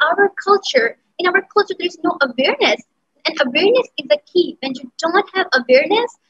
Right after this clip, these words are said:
people are not gonna think in that way. So you have to bring the awareness and funding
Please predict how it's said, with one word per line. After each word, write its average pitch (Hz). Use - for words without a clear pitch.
people 370
are 320
not 349
gonna 320
think 330
in 269
that 254
way. 262
So 302
you 359
have 381
to 339
bring 349
the -
awareness 262
and 311
funding 381